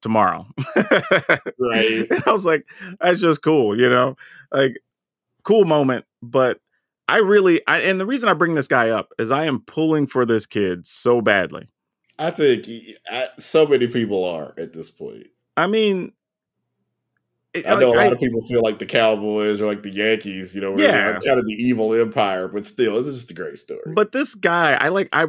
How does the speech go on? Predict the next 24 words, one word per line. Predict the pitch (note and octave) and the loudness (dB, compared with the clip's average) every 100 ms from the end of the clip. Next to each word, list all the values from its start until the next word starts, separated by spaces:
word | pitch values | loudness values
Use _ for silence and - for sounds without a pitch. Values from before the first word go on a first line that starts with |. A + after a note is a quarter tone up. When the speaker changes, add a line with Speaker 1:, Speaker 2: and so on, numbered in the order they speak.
| D#3 | -4
Speaker 1:
I | D3 | -8
feel | C#3+ A3 | -2 0
like | G#3 | 2
I | E3+ | 0
just | D#3+ C#3 | 0 0
relate | B2+ B2 C3 - | 2 2 0 -4
too | A#2+ | -4
much, | G#2+ G2 - - - | -2 -4 -6 -14 -6
right? | A#2 | 0
Like, | A2+ A2+ | 0 0
you | D3 | -2
just | F3 | 0
had | E3+ | 0
to | D3 | 2
go | D3 | 2
through | D3 C3 G#2+ | 0 -2 -4
so | - D#3+ F#3 G3 | -4 0 2 2
damn | E3 E3 D3+ | 2 0 2
much | C#3 B2 - | 2 2 -2
to | - | -6
constantly | G2+ B2+ C#3+ D3 D3+ | -2 0 0 0 -6
prove | B2+ C#3+ B2+ | -2 -2 -2
yourself | A2 A2 | -2 -2
at | G#2+ | -2